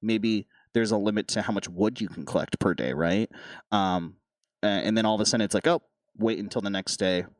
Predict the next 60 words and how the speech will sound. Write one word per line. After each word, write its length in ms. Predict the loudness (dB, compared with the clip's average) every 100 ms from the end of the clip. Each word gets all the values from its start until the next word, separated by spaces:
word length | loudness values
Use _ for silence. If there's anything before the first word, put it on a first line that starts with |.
| _ _ _
Sorry." 480 | -6 -4 -4 -6 -12 _ _ -4
Uh, 240 | -2 -2
you 160 | -2 -2
gotta 200 | -2 -2
wait. 300 | -2 -4 -6 _
You, 160 | -4 -2
you 260 | 0 0
now 240 | 2 2 2
need 200 | 0 0
to 220 | 0 -2 -10 _
quit 220 | 0 0 0
the 60 | -8
game 360 | -4 -2 -2 -6
for 400 | -2 0 2 0
the 100 | 0
next 280 | -2 -4 -6
eight 160 | -6 -2
hours 400 | -2 -2 -4 -6
or 180 | -4 -4
until 260 | -4 -8
the 100 | -8
next 300 | -10 -10 -12
reset 420 | -10 -6 -2 -4 -4
of 100 | -12 -4
time. 420 | 0 0 -2 -6 -14 -20 -20 _
Whereas 440 | 2 4 4 2 0
in 60 |
Stardew, 580 | 0 2 2 2 2 2
I 140 | 0
just, 280 | 0 -2 -2 -8 _ _ _ 0
uh, 60 |
you 140 | 0 2
know, 100 | 2
I 100 | 2
do 180 | 2
all 60 | 2
that 120 | 2
stuff. 200 | 0 0
Maybe 180 | 2 0
it 60 | 0
takes 220 | -2 0
an 60 |
hour, 400 | 2 2 2 0
hour 140 | 0 0
and 80 | 2
a 40 |
half, 200 | 0 0
and 80 | 0
then 60 | 2
I 80 |
go, 200 | 2 2 2
"Okay, 180 | 2
I'm 100 | 0
gonna 140 | 0 2
go 140 | 2
to 40 | 2
sleep." 340 | 2 0 0 -4
I 60 |
save 280 | 0 0
th-, 100 | -2